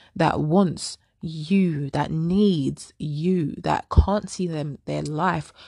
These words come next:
without you. There's always gonna be another person, whether we believe it now or not, but there will be, because life is set up like that.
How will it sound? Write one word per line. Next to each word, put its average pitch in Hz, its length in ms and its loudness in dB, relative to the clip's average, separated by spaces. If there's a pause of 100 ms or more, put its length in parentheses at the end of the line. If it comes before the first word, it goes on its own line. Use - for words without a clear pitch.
(140)
without 156 560 -2 (260)
you. 156 640 2 (920)
There's 190 280 2
always 220 400 2
gonna 180 300 0
be 160 300 0
another 165 480 -2
person, - 760 -2 (340)
whether 180 260 0
we 185 280 2
believe 175 680 4
it 269 140 2
now 170 400 2 (400)
or 170 180 2
not, 175 420 2
but 185 120 -2
there 214 180 4
will 233 300 6
be, - 400 -4 (480)
because 185 480 0 (220)
life 226 360 2
is 180 220 0
set - 460 -2
up 208 160 -2
like 139 320 -2
that. 85 240 -4